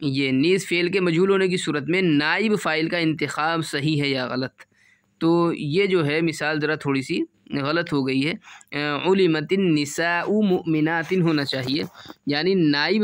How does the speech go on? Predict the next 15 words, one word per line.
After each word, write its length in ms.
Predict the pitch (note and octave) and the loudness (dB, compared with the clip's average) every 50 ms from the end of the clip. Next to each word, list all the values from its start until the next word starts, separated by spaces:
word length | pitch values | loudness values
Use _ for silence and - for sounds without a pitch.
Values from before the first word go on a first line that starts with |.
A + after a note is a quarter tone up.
| E3+ - | 0 0
فاعل 280 | E3+ D3+ D3+ D3+ C#3+ | -2 0 0 0 0
جو 120 | C#3 C#3+ C#3+ | 0 0 0
ہے 120 | E3+ E3 | 0 -2
یہاں 180 | E3 D#3+ D3+ D3 | -2 -2 -2 -2
پر 160 | - F3 F3 - | -2 -2 -2 0
النساء 440 | D#3+ D#3 D3+ D3+ D3 - F3 E3 | 0 2 2 2 2 0 -2 -4
بنے 260 | D#3+ D3 C#3 C3+ C#3+ D3+ | -2 -2 -2 -2 0 0
گا، 80 | E3+ | 0
مؤمنات 460 | E3 D#3+ C#3+ B2 D3+ C#3+ C#3 D3+ D#3 D3 C#3 | 0 0 0 0 0 -2 -2 -2 -4 -4 -6
نائب 220 | C3+ C3+ C3+ C3 - | -6 -6 -6 -6 -6
فاعل 240 | C3+ C3+ C#3+ E3 F#3+ - - _ _ _ - | -6 -4 -4 -4 -6 -8 -12 _ _ _ -2
نہیں 280 | D3 C#3+ C#3+ C#3+ C3 B2+ | 0 0 0 0 -2 -4
ہو 80 | B2+ | -6
سکتا 380 | - - A#2+ - - - A#2+ | -8 -10 -14 -16 -14 -14 -12
ہے۔ 60 | A#2+ | -12